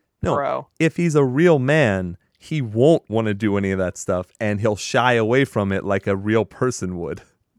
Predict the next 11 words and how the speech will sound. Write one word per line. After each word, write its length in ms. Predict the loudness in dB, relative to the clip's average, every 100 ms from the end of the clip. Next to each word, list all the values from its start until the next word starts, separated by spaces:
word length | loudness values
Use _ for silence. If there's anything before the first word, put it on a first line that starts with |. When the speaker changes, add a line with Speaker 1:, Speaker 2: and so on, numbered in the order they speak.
| -20
Speaker 2:
No, 280 | -18 -18 -16
grow 240 | -14 -12
a 40 | -10
pair 200 | -8 -4
of 80 | 0
balls 480 | 0 0 -2 -8 -12
and 80 | -8
live 120 | -4
on 140 | -4 -2
the 100 | -4
edge. 280 | -4 -8